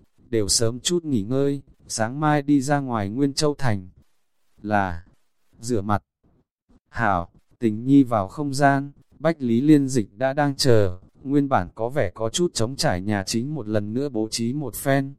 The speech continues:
nhất thấy được không gì hơn kia trương đại đại ghế nằm, phô thật dày thảm lông,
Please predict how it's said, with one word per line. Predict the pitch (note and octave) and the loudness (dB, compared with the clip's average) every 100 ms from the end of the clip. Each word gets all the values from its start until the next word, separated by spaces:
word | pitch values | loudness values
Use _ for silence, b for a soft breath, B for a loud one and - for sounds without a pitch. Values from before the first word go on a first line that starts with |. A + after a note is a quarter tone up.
| - - | -20 -8
nhất | D3 - | -2 -2
thấy | - A#2+ | 2 2
được | C#3+ A#2+ | 2 0
không | D3+ C#3+ | -2 -4
gì | B2+ C3+ A2 | 0 2 2
hơn | C#3 C#3 | 2 0
kia | D3+ D3 | 2 2
trương | - D3 C#3 | 4 2 2
đại | A#2 G#2 | -4 -2
đại | G#2+ G2+ | -4 0
ghế | A#2 | 0
nằm, | C#3 C3+ G2+ G2 - _ _ | 2 0 0 -6 -14 _ _
phô | - C#3+ | -6 -2
thật | B2+ G#2 | -2 -2
dày | G#2+ G#2 G2 | 0 0 0
thảm | A#2 F2+ | -2 -2
lông, | A2+ C3+ C#3+ | -2 -2 -4